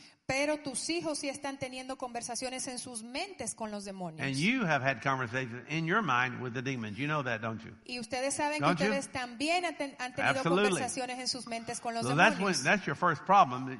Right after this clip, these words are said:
Speaker 2: you don't have conversations with demons.
Speaker 1: Así que ese es el primer problema, no converses con los demonios.
Speaker 2: The only time you do is to get information from them so you can get 'em out.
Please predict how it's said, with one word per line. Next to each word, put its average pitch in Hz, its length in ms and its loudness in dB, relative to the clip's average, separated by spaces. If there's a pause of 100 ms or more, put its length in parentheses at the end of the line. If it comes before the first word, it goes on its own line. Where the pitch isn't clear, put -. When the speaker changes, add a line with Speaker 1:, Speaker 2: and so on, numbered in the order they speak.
Speaker 2:
you 147 240 -4
don't 185 280 6
have 139 280 2
conversations 139 720 0
with 123 140 -8
demons. 120 420 -2
Speaker 1:
Así 240 240 -6
que 302 100 -4
ese 302 120 -2
es 302 80 0
el 302 80 -2
primer 302 500 -4
problema, 233 540 -4
no 233 240 -4
converses 262 540 -4
con 277 160 -4
los 277 100 -4
demonios. 294 600 -6
Speaker 2:
The 131 60 -2
only 190 200 4
time 180 240 4
you 160 80 -2
do 185 240 0
is 139 80 -6
to 147 100 -6
get 139 160 -4
information 147 640 0
from 120 220 -2
them 143 180 -2
so 139 120 -4
you 131 140 -4
can 127 140 -6
get 143 120 0
'em 135 100 0
out. 160 240 4